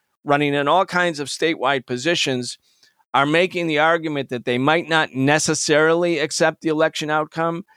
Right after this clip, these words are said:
They do embrace the independent state legislature theory.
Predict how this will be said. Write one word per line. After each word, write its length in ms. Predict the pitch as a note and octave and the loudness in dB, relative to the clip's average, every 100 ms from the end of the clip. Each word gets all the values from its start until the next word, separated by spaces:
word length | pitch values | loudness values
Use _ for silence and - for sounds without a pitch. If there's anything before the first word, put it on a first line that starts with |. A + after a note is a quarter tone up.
| _ _ _ | _ _ _
They 180 | C#3 B2+ | 0 0
do 440 | A2 C#3+ D#3+ E3 - | 0 2 4 4 2
embrace 560 | C3 A#2+ A#2 B2 D3 - | -2 -2 0 2 2 0
the 160 | C3+ | -2
independent 500 | C#3 C#3 D3 C#3+ C#3+ | -2 -2 -2 -4 -4
state 320 | - D3 C#3+ C3 | -4 -2 -2 2
legislature 680 | C#3+ D3+ C3+ D3+ D3+ D#3 D3 | 0 0 -2 -2 0 -2 -2
theory. 560 | - D#3 D#3 D#3 D#3 | 0 0 2 0 -4